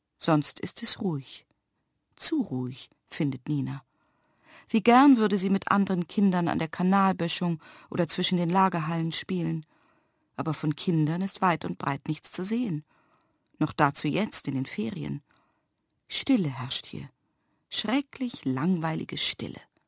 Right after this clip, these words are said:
Nein, an diesem Hafen hat sie niemals wohnen wollen. Aber vor zwei Wochen musste sie in eines der beiden kleinen Häuser neben einer großen Bootshalle ziehen,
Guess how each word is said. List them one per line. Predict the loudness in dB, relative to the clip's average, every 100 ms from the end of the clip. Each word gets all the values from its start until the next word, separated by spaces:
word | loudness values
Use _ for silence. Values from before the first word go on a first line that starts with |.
| _ _ _ _ _ _ _ _ -20 -20 -20 -20 _ _ _ _ _ _ _
Nein, | 4 4 2 -6 _ 2
an | 4
diesem | 6 6 6 4
Hafen | 2 -2 0 0
hat | 0
sie | 0
niemals | 2 4 2 0 -4 -4
wohnen | -2 -2 -2
wollen. | -6 -8 -10 _ _ _ _ _ _ _
Aber | -4 -2
vor | 0 0
zwei | 6 6 6
Wochen | 2 4 6
musste | 6 4 -2
sie | -2 -2
in | 0
eines | 0 0 -2
der | -2
beiden | 0 2 0
kleinen | -2 0 2 2
Häuser | 2 2 2 2
neben | 2 0 0
einer | 0 -2
großen | -2 -2 0 0
Bootshalle | 0 -2 -6 -6 -4
ziehen, | -4 0 -2